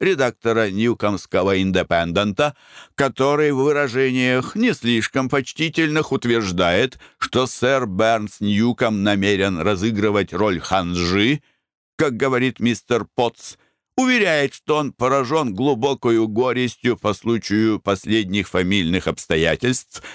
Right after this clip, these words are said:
носит траур, корчит самую жалкую рожу — и приглашает к себе на чай духовных особ разных исповеданий. Изумительнее всего последнее объявление.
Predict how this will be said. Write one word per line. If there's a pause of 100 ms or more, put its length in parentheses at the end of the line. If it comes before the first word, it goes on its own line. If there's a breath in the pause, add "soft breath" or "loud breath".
(180 loud breath)
носит
траур, (320 loud breath)
корчит
самую
жалкую
рожу — (360 soft breath)
и
приглашает
к
себе
на
чай
духовных
особ (260 soft breath)
разных
исповеданий. (760 soft breath)
Изумительнее
всего
последнее
объявление.